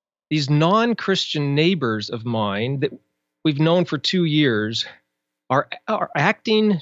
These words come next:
towards me more like Jesus than all of my Christian friends and even some of my Christian family and, and everybody else?" And it just,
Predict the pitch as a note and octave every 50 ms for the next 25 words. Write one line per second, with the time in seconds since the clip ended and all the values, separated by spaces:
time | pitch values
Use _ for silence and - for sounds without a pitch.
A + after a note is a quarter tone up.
0 | _ - - F3+ F3+ F3+ E3+ D3 C3 C#3 C#3 C#3 B2+ A#2 A2+ B2 C3+ D3+ D3+ D3
1 | C#3 B2+ - - - C3+ C3+ B2+ G#2 F#2+ E2+ F2+ G2 - - - - _ _ _
2 | _ _ _ _ _ _ _ _ _ _ _ _ _ _ _ _ _ _ _ _
3 | - G#2+ G#2+ C3 C3+ C3+ C#3 C3+ C3+ C3 C3 _ - A#2 B2+ C#3+ D#3 D#3+ D#3 C#3
4 | D3+ D3 C#3+ C3+ - - F3+ E3 - - - C3+ A#2 A2+ - - B2+ A#2+ A#2 A2
5 | A2 G#2+ G2+ - - - - A#2+ A#2+ A2+ A#2+ C3 C#3 C3+ C3+ B2 - - C3 B2+
6 | A#2+ A#2+ A2+ A2+ - - A#2+ - - - A2 - - B2 A2+ A2 G#2+ G#2+ G#2+ G2+
7 | G2 G2 G2 - A2+ A2 A2 G#2+ G#2 G#2 - _ _ _ - A#2 A#2 A#2 A#2 A2
8 | A#2+ A2 G2 G#2 G2+ G2+ G#2 G2+ F#2+ - B2 A#2+ A#2+ B2 B2 - E3 E3 D#3+ D#3+
9 | C#3+ A#2+ - - - -